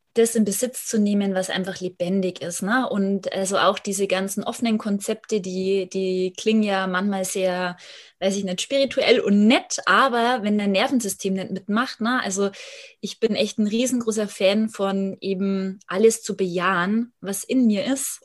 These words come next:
Und, ne, wenn dann Widerstand ist oder Nein, dann wird schon irgendeinen Grund haben, ne? Das kann man ja dann auch wieder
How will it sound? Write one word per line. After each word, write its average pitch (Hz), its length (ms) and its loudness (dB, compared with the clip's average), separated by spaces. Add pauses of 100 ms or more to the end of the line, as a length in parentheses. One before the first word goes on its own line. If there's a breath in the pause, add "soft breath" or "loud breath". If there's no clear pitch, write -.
Und, 190 400 -2
ne, 214 160 -2
wenn 208 140 2
dann 196 180 0
Widerstand 220 480 2
ist 208 140 -4
oder 190 160 -4
Nein, 185 340 0
dann 202 160 0
wird 208 140 -6
schon 202 160 -4
irgendeinen 190 360 -2
Grund 254 320 -2
haben, 196 400 0
ne? 233 140 0
Das 202 160 -4
kann 190 160 -6
man 202 80 0
ja 190 80 -2
dann 180 160 -4
auch 190 160 -2
wieder 226 240 2